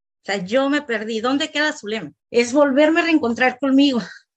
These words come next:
es volver, este, a, a retomar mi esencia, saber cuáles son mis gustos, porque pareciera algo insignificativo, pero Zulema dejó de saber cuáles son sus gustos, qué es lo que le gusta hacer.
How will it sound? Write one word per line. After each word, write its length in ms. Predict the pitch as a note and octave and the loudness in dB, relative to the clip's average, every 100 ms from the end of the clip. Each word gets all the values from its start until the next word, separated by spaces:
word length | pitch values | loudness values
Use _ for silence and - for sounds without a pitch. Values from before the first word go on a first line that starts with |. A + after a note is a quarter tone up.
| _ | _
es 140 | - G#3+ | -10 -2
volver, 380 | C4+ B3+ C4+ C#4 | -2 0 2 2
este, 420 | C#4+ - G#3 F#3 | 0 -6 -14 -8
a, 80 | G3 - | -8 -6
a 100 | A3 | -8
retomar 420 | G#3+ G#3+ G#3 G#3+ A#3 | -8 -8 -4 -2 -2
mi 100 | B3+ | -4
esencia, 600 | - A#3 D4+ D4 G#3+ - _ _ | -2 0 0 -2 -14 -14 _ _
saber 360 | - G#3+ A#3 A#3+ | -2 0 0 -2
cuáles 220 | C#4 C4+ | -4 -2
son 160 | C#4 | -2
mis 200 | C4 G#3+ | -4 -4
gustos, 680 | G#3+ B3 D#4+ - B3+ A3+ - _ | -8 -8 -8 -6 -6 -6 -12 _
porque 400 | - - G3 G3 _ _ _ _ _ _ _ | -18 -10 -8 -8 _ _ _ _ _ _ _
pareciera 520 | A#3 A3 - D4 E4+ | 2 2 4 4 4
algo 180 | G4 G4 | 4 2
insignificativo, 880 | G4 E4+ D4 C4 - - - F4 - | 2 2 4 2 -2 -8 -2 0 0
pero 140 | G3+ | -2
Zulema 520 | A3 B3+ B3 D#4+ F4 F#4+ | -4 -2 0 0 0 0
dejó 540 | C#4+ - C#4 E4+ - _ _ _ _ | -2 -2 -2 -2 -8 _ _ _ _
de 140 | - B3 | -4 -4
saber 480 | B3 A3+ B3+ D4 - | 0 2 2 0 -2
cuáles 300 | C4+ C#4 C#4+ | 0 0 -2
son 160 | C#4 | -4
sus 240 | C#4 C4 A3 | -6 -10 -10
gustos, 520 | C4 D#4+ - A3+ - - - _ _ | -12 -10 -8 -8 -10 -20 -20 _ _
qué 100 | D4 | 0
es 120 | F4 | 2
lo 140 | C#4+ D4 | 2 4
que 100 | A#3+ | 4
le 80 | |
gusta 280 | A3 A3+ - | 4 2 -2
hacer. 380 | G3 - C4+ A#3 | -6 0 -2 -2